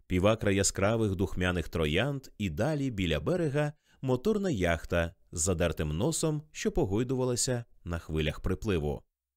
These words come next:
«Я купив цю садибу в Демейна, нафтовика».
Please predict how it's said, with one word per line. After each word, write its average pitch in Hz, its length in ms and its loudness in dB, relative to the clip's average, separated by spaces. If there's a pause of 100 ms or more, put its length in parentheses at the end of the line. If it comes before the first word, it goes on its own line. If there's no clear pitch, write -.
(220)
«Я 135 300 0
купив 151 360 0
цю 135 180 -2
садибу 143 560 2
в 101 100 -2
Демейна, 90 680 0 (160)
нафтовика». 117 800 2